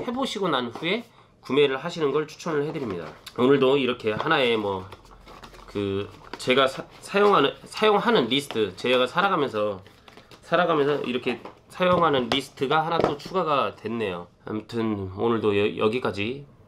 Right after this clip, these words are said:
끝까지 언박싱, 뭐 기기적인 언박싱도 아니고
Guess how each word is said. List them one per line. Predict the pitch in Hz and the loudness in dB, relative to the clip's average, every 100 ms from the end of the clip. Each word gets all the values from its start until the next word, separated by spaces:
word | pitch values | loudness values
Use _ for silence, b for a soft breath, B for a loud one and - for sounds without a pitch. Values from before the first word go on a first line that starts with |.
| - | -20
끝까지 | - 156 185 117 90 - - - - - | -16 -2 0 0 -6 -12 -20 -20 -20 -10
언박싱, | - 123 151 - 135 127 123 123 120 120 | -4 0 0 0 0 2 4 4 2 -2
뭐 | 123 117 110 | -8 -8 -6
기기적인 | - 131 143 127 123 | -6 0 2 2 2
언박싱도 | 110 107 117 123 117 | 2 0 -4 -4 -2
아니고 | 92 92 104 | -4 -2 -4